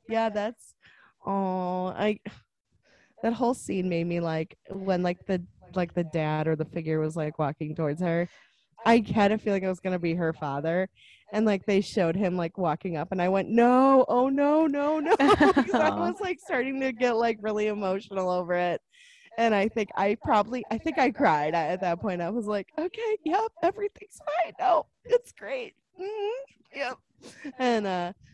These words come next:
Speaker 1: I'm like, "We're on a journey here. Mm-hmm.
Speaker 2: <laughs>
Speaker 1: Yep." And, uh, and so I, I like that they had the, the dad part of it, you know, because it was, uh, that they presented it in a way that was, like, appealing to her,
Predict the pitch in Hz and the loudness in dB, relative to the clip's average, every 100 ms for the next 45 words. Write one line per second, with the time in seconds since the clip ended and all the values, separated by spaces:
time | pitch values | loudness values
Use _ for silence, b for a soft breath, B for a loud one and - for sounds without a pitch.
0 | b 370 359 359 415 - - - 659 - | b -6 -4 -6 -10 -12 -12 -16 -18 -8
1 | 698 698 640 679 719 740 - - 554 605 | -8 -8 -12 -6 -4 -6 -8 -16 -16 -16
2 | 640 480 - - 220 698 807 - _ _ | -2 0 0 0 0 -2 -4 -8 _ _
3 | b b b 254 262 247 233 226 202 190 | b b b -4 -2 -2 -4 -4 -2 -2
4 | 180 202 _ _ _ _ _ _ _ - | -6 -10 _ _ _ _ _ _ _ -6
5 | 254 - 254 220 190 196 202 196 202 185 | -6 -2 0 0 0 -2 -2 -2 -2 -4
6 | - 202 185 - _ - 185 196 185 196 | -2 -2 -2 -4 _ -20 -8 -6 -4 -2
7 | 175 170 160 214 170 165 156 151 165 180 | -2 -2 -2 -4 -4 -4 -2 -2 -4 -10
8 | - _ - 202 156 156 151 151 - 165 | -16 _ -6 -4 -2 -2 -4 -4 -6 -6
9 | 156 156 160 202 165 170 160 151 - - | -6 -6 -6 -6 -4 -2 -2 -6 -12 -16
10 | - - _ - - _ _ - 180 208 | -14 -14 _ -16 -16 _ _ -20 -4 0
11 | 185 117 180 185 196 - 254 208 185 175 | 2 2 -2 2 0 2 0 0 -2 -4
12 | 196 175 - 170 160 156 147 135 101 170 | -4 -4 -4 -6 -4 -4 -4 -4 -4 -6
13 | 151 170 - - 160 151 151 - 151 - | -8 -8 -12 -6 -4 -2 -4 -4 -6 -4
14 | 131 143 165 | -6 -6 -8